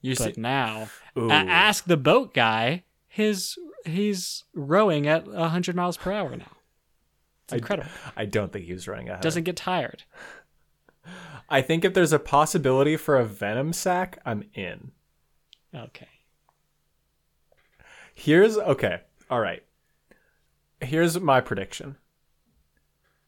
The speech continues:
Speaker 1: Dude that sent them this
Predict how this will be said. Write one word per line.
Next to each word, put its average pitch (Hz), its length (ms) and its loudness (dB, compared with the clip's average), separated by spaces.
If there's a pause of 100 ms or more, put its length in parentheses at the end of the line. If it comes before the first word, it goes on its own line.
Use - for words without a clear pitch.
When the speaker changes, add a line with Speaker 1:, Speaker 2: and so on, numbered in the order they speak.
(280)
Speaker 1:
Dude 143 580 0
that 117 360 -2
sent 147 560 -2
them 98 460 -6 (920)
this 110 420 -2